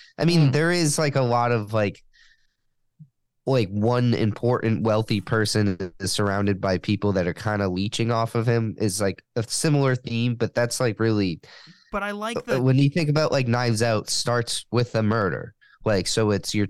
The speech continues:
Speaker 1: classic murder mystery. We're figuring out how did this guy die from start to finish. But then he pulls the rug
Speaker 2: It
Speaker 1: less
Speaker 2: tells you, it tells
Speaker 1: Yeah,
Speaker 2: you how
Speaker 1: like,
Speaker 2: the
Speaker 1: uh, way,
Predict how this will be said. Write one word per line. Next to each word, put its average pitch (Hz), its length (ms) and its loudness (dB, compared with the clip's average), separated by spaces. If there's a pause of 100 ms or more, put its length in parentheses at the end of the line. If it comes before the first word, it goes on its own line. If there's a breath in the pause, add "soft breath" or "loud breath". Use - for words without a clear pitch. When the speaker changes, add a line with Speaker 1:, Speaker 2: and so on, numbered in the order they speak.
(340)
Speaker 1:
classic 113 480 -4
murder 107 300 0
mystery. 95 680 -2 (360 soft breath)
We're 101 120 0
figuring 104 500 0
out 92 300 -2
how 110 180 -6
did 101 160 -2
this 95 160 -2
guy 92 220 -4
die 82 340 -4
from 87 260 -6
start 87 340 -4
to 82 80 -12
finish. 98 420 -4 (440 loud breath)
But 110 120 -2
then 131 160 0
he 131 160 2
pulls 131 480 0
the 101 120 0
rug 104 480 0 (1040 soft breath)
Speaker 2:
It 135 140 0
Speaker 1:
less 196 260 0
Speaker 2:
tells 185 380 2
you, 123 340 2 (140)
it 131 160 0
tells 170 420 2
Speaker 1:
Yeah, 120 140 2
Speaker 2:
you 117 140 2
how 127 240 0
Speaker 1:
like, 139 160 2
Speaker 2:
the 117 580 -2
Speaker 1:
uh, - 100 -8
way, 185 480 2